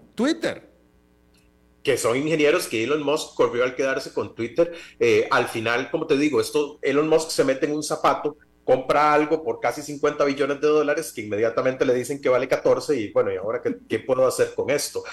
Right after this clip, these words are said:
Speaker 2: Eh, Musk en, en, en algún sentido de la palabra es muy bueno manteniendo operaciones tecnológicas lean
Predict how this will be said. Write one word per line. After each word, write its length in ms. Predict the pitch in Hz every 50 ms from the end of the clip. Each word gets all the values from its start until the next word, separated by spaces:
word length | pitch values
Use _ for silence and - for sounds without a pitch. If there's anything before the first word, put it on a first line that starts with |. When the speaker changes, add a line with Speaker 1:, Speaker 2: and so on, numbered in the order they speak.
| - - - -
Speaker 2:
Eh, 240 | - 123 127 123 - 139
Musk 480 | 139 139 151 180 202 - - - - - -
en, 380 | - 147 143 143 143 143 139 139
en, 400 | - 139 139 135 131 131 127 120 -
en 120 | 143 127
algún 220 | 123 123 143 151
sentido 260 | 151 175 165 180 180 180
de 60 | 180
la 60 | 180
palabra 240 | 139 135 143 160 160
es 60 | 160
muy 240 | 156 156 156 160 160
bueno 480 | - - 139 151 139 127 123 139 139 - _ _ _ _ _
manteniendo 920 | - 131 139 127 - - 120 123 123 123 123 127 135 127 147 156 156 156 156
operaciones 540 | 156 143 - 135 120 113 - 123 135 127 -
tecnológicas 640 | 156 135 131 117 120 123 120 135 131 147 127 113
lean 440 | 107 107 107 120 123 120 104 90 85